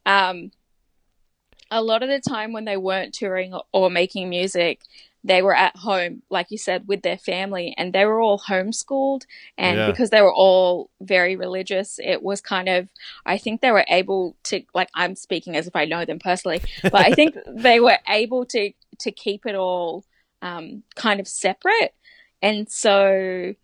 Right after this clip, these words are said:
Speaker 1: you know, there wasn't, I don't think, a, a, a lot of, like, say, I guess the equivalent would have been, like, f-, One Direction. I was gonna say Five Direction. That's not a band.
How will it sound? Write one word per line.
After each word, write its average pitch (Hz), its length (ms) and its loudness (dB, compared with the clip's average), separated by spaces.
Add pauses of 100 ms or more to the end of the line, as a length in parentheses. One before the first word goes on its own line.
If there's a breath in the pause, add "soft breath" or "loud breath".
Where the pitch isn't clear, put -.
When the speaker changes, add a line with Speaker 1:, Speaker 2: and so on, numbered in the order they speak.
(920)
Speaker 1:
you 220 220 -6
know, 208 320 0 (320)
there 196 260 2
wasn't, 190 680 -2 (240)
I 180 100 2
don't 180 280 -6
think, 180 360 -10 (100)
a, 175 200 2 (160)
a, 190 180 2
a 202 60 0
lot 185 280 0
of, 185 140 -2
like, 180 240 -2
say, 185 540 2
I 185 60 -4
guess 185 200 -6
the 196 100 -4
equivalent 180 680 -8 (640)
would 196 200 -4
have 185 80 -4
been, 180 160 0
like, 165 200 -4
f-, - 200 -20 (140)
One 190 360 2
Direction. 185 480 -2
I - 80 2
was 269 100 2
gonna 226 160 2
say 220 180 2
Five 185 400 0
Direction. 180 580 -8
That's 202 280 -4
not 185 140 -8
a 180 40 -10
band. 165 400 -14